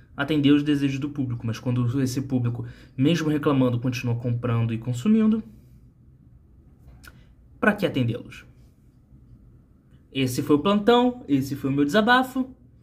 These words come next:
Se gostou do vídeo, não esquece de seguir. E se você estiver no YouTube,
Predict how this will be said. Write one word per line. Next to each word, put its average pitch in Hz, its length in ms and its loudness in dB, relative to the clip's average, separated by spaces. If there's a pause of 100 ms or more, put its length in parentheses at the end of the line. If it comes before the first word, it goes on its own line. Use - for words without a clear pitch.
(320)
Se - 180 -2
gostou 143 400 2
do 135 160 0
vídeo, 123 320 0
não 127 80 0
esquece 120 380 -4
de 120 100 -4
seguir. 277 600 2 (1200)
E 330 300 4
se - 160 -2
você 262 160 4
estiver 214 240 2
no 214 60 6
YouTube, 208 420 2